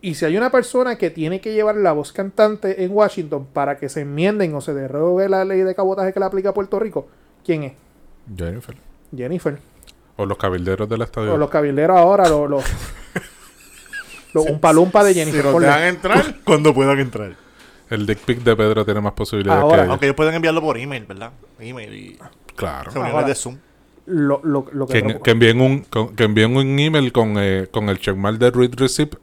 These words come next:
Speaker 2: para que por lo menos cuando lo abran vean que lo abrieron y si
Speaker 4: Cabrón.
Speaker 2: nunca le llega.
Speaker 4: Cabrón, cuando los emails de ellos llegan a, al Congreso, llegan con el signo de phishing.
Speaker 2: Ah.
Speaker 4: Como que son phishing, cabrón.
Speaker 2: <laughs> No
Speaker 4: No,
Speaker 2: lo
Speaker 4: no abras
Speaker 2: abras.
Speaker 4: eso ni por carajo.
Speaker 2: No lo abras.
Speaker 1: Este, a mí no me preocupa es que esta situación ya lleva un tiempo.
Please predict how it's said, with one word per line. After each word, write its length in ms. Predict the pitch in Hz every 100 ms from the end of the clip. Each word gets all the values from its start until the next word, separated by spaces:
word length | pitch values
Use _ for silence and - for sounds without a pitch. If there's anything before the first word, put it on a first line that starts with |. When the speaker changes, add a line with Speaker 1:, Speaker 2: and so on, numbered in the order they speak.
| -
Speaker 2:
para 140 | 110 101
que 60 |
por 140 | 95 95
lo 100 | 95
menos 220 | 98 113
cuando 240 | 127 131
lo 100 | 131
abran 320 | 127 131 127
vean 240 | 120 127 131
que 120 | 143
lo 100 | 123
abrieron 400 | 113 123 151 139
y 60 | 123
si 360 | - - -
Speaker 4:
Cabrón. 180 | 131 151
Speaker 2:
nunca 180 | 147 147
le 160 | 170 175
llega. 300 | 170 185 175 - -
Speaker 4:
Cabrón, 300 | 147 151 180
cuando 200 | 156 156 151
los 220 | 156 151
emails 200 | 147 170
de 60 | 196
ellos 140 | 185
llegan 260 | 180 175 175
a, 180 | 175 180
al 160 | 170
Congreso, 380 | 165 170 185 180
llegan 260 | 165 156 165
con 120 | 175
el 100 | 160
signo 180 | 139 147
de 80 | 175
phishing. 380 | 180 180 143 110 - -
Speaker 2:
Ah. 200 | 143 143 135
Speaker 4:
Como 160 | - 156
que 80 | 156
son 160 | 170
phishing, 320 | 190 180 - 147
cabrón. 380 | 185 135 -
Speaker 2:
<laughs> 120 | 208 143
No 160 | 151
Speaker 4:
No, 60 | -
Speaker 2:
lo 120 | 143
Speaker 4:
no 60 | 139 185
abras 160 | 208
Speaker 2:
abras. 120 | 208 208
Speaker 4:
eso 120 | 208
ni 80 | 202
por 140 | 190
carajo. 400 | 147 160 180 165
Speaker 2:
No 80 | 160
lo 160 | 156 151
abras. 300 | 156 147 175
Speaker 1:
Este, 580 | 160 151 165 151 143 - - _ -
a 100 | 151
mí 100 | 139
no 100 | 135
me 140 | 139
preocupa 420 | 139 156 147 160 143
es 140 | 156
que 80 | -
esta 160 | - -
situación 460 | 156 139 160 156
ya 120 | 147 135
lleva 180 | 139 160
un 80 |
tiempo. 420 | 180 170 160 202